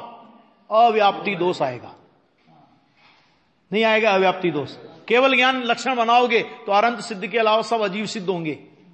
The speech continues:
मति और शुद्ध ज्ञान लक्षण बनाओगे तो अनंत और सिद्ध अजीव सिद्ध होंगे, है ना? और अवधि और मन पर्याय ज्ञान लक्षण बनाओगे तो बहुत से संसारी और सिद्ध अनंत सब अजीव सिद्ध हो जाएंगे। लेकिन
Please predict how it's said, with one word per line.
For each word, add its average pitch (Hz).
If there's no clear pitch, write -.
मति 202
और 269
शुद्ध 247
ज्ञान 262
लक्षण 262
बनाओगे 254
तो -
अनंत 233
और 240
सिद्ध 220
अजीव 214
सिद्ध 214
होंगे, 185
है 196
ना? 302
और 226
अवधि 254
और 302
मन 269
पर्याय 285
ज्ञान 277
लक्षण 262
बनाओगे 254
तो -
बहुत 240
से 302
संसारी 294
और 330
सिद्ध 311
अनंत 285
सब 233
अजीव 208
सिद्ध 214
हो 160
जाएंगे। 127
लेकिन 190